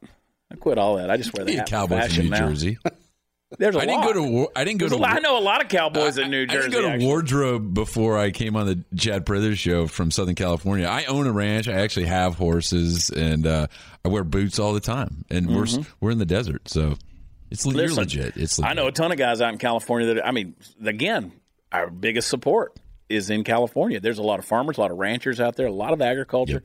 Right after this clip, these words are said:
Speaker 1: a lot of great folks, a lot of people in the television and, and, and film industry. Uh, Walt Scott's a good friend of ours. He's one of the best, uh, stunt coordinators of all time. He's got a great ranch out there. James Caan's his ex-brother-in-law, and Clint Eastwood and, uh, Tom Selleck go out there to train on horses at his place.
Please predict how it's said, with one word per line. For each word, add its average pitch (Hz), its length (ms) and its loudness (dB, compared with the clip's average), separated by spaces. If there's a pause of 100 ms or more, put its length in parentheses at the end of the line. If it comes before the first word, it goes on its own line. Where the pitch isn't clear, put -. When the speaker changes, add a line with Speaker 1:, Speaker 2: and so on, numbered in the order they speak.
(380)
Speaker 1:
a 135 40 0
lot 147 100 2
of 113 80 -4
great 123 240 0
folks, 156 140 0
a 120 40 -4
lot 120 220 0
of 147 40 -6
people 160 280 2
in 160 80 -2
the 151 40 -2
television 143 520 -2
and, 107 240 -4
and, 123 180 0
and 113 100 -2
film 170 320 0
industry. 101 460 -2
Uh, 101 80 0
Walt 113 300 0
Scott's - 340 -4
a - 60 -10
good 117 120 -2
friend 110 220 -2
of 104 80 -4
ours. 98 180 2
He's 147 120 -4
one 185 80 -4
of 113 80 -2
the 104 40 -8
best, 117 300 -2 (440)
uh, 113 180 2
stunt - 300 -4
coordinators 127 500 0
of 127 80 -2
all 151 140 2
time. 180 260 0
He's 113 120 -2
got 143 160 2
a - 20 -8
great 113 260 0
ranch 113 320 -2
out 113 220 0
there. 131 160 2
James 113 320 -2
Caan's 123 340 -2
his 110 180 -4
ex-brother-in-law, 117 920 0
and 107 120 -10
Clint 120 220 0
Eastwood 127 400 2
and, 101 240 -4
uh, 98 220 -4
Tom 120 260 -2
Selleck 117 340 0
go 110 160 0
out 113 140 2
there 117 140 0
to 92 80 -6
train 113 360 -2
on 98 120 -2
horses 120 440 -2
at 104 120 -4
his 107 120 -4
place. 123 400 -4